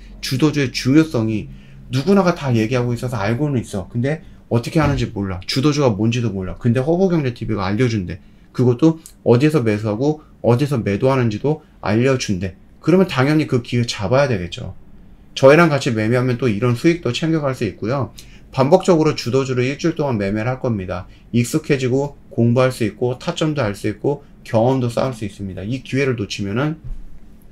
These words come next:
안 될 것 같아요. 이천이십삼 년도에 첫 번째 기회다라고 생각을 하시고요.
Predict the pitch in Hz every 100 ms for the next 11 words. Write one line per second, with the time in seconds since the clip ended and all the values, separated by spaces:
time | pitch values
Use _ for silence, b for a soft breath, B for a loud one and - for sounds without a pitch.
0 | - - - - B B B 92 104 117
1 | 120 104 87 117 87 87 - B B B
2 | 123 175 147 143 - 180 185 180 147 110
3 | 101 85 - 160 180 165 143 - 110 120
4 | 110 104 127 120 117 123 - 107 123 131